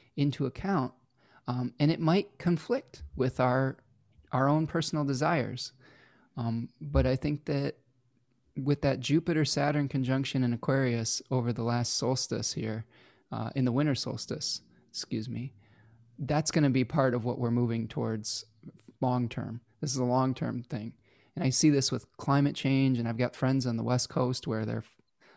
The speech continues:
literally sizzling and frying in a hundred and fifteen to a hundred and twenty degree temperatures, uh, for an extended period of time. And, um, I think that that's gonna be a theme that's gonna come up more in the future as we move forward.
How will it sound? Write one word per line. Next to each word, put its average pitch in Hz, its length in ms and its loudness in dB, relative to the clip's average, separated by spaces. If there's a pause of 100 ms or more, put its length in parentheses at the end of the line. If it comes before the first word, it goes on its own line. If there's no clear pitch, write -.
(100)
literally 127 520 2
sizzling 120 540 0
and 113 120 -4
frying 123 440 0
in 117 260 -4
a - 80 -2
hundred 120 380 0
and 113 160 -4
fifteen 120 460 -2
to 110 80 -2
a 113 40 -2
hundred 117 240 -2
and 117 100 -4
twenty 120 220 -2
degree 113 260 -2
temperatures, 117 720 -4 (720)
uh, 131 100 -4
for 147 180 4
an 135 60 6
extended 147 440 2
period 117 260 -2
of 110 80 -6
time. 117 400 -6 (760)
And, 123 340 2
um, 113 360 0 (600)
I 135 60 4
think 156 200 0
that 151 120 0
that's 143 200 2
gonna 135 200 2
be 123 340 0
a 123 120 -2 (160)
theme 131 240 4
that's 117 180 -4
gonna 117 160 -4
come 123 240 -4
up 117 220 -6 (800)
more 131 320 -2
in 120 100 0
the 120 60 -2
future 123 320 -2
as 110 140 -6
we 123 80 -6
move 113 220 -6
forward. 120 400 -10